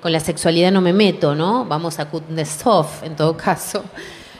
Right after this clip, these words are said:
Pero, mm, con la expresivo-creativa sí, porque creo que todos somos seres expresivo-creativos y que ejercemos la creatividad,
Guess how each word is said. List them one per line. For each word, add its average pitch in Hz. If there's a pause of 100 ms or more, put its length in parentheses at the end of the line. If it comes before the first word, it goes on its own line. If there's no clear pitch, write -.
(140)
Pero, 180
mm, 170
con 180
la 180
expresivo-creativa 214
sí, 269
porque 190
creo 220
que 208
todos 226
somos 214
seres 170
expresivo-creativos 175 (440)
y 185
que 175
ejercemos 190
la 165
creatividad, 165